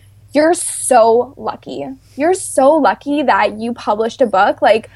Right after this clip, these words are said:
way to go! Luck was on your side." And that just made me so angry when I would hear comments like that, because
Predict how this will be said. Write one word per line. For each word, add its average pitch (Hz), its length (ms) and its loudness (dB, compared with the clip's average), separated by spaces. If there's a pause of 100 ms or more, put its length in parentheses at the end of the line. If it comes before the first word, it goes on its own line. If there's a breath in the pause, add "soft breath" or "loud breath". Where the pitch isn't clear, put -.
(180 soft breath)
way 311 260 0
to 302 120 0
go! 226 340 4
Luck 220 260 -4
was 254 160 -4
on 226 220 -8
your 214 140 -10
side." - 540 -2 (380 soft breath)
And 269 220 2
that 262 340 2
just 330 300 -10 (320)
made 254 260 -2
me 269 160 -2
so 269 480 0
angry 240 460 -8
when 247 140 -6
I 208 100 -4
would 208 100 -8
hear 226 260 -4
comments 226 520 -4
like 269 160 0
that, 302 260 2
because 233 520 0